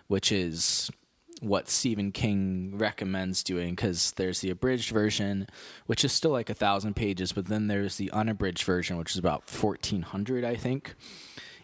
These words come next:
And I read that a couple years back. And it's good, but man, it is, <sighs> it is a marathon to get through there. Just, it's kinda, it,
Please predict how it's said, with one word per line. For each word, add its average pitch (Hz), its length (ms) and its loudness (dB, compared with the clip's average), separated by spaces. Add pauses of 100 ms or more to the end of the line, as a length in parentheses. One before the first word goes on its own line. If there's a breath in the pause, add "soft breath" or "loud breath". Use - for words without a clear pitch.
(100)
And 98 120 0
I 104 100 2
read 98 260 0
that - 640 0
a - 60 -8
couple 98 360 0
years 85 260 -4
back. - 540 -2 (920 loud breath)
And 151 160 4
it's 147 160 4
good, 131 340 4
but 110 220 -4
man, 120 320 0
it 120 300 -2
is, 110 420 0 (640 loud breath)
<sighs> - 640 -16
it 113 160 0
is 123 140 2
a 113 100 2
marathon 104 920 0
to 110 100 -2
get 101 180 0
through 92 220 0
there. 95 260 2
Just, - 460 0
it's 120 120 2
kinda, 196 380 2 (100)
it, 139 140 2